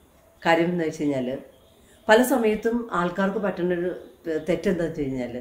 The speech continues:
ഇപ്പം ഈ ഒരു അടുത്ത സമയത്ത് തന്നെ എനിക്കറിയാവുന്ന ഒരു ആളുടെ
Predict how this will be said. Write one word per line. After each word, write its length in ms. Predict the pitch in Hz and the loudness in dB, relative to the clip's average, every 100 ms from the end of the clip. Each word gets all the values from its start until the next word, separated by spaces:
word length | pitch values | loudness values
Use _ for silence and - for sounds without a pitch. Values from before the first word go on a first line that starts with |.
| - - - - | -12 -20 -20 -10
ഇപ്പം 140 | 185 | -2
ഈ 120 | 196 196 | 0 4
ഒരു 160 | 214 208 | 4 4
അടുത്ത 280 | - 175 170 | 2 2 0
സമയത്ത് 440 | 190 185 170 160 170 | 0 0 0 -2 -2
തന്നെ 240 | 151 151 165 | 0 -2 -2
എനിക്കറിയാവുന്ന 800 | 190 202 196 165 165 160 165 185 185 | -4 -2 -2 0 2 2 0 -2 -4
ഒരു 240 | 165 156 165 - | -4 -2 -4 -6
ആളുടെ 500 | - 143 127 135 143 | -6 -4 -4 -4 -4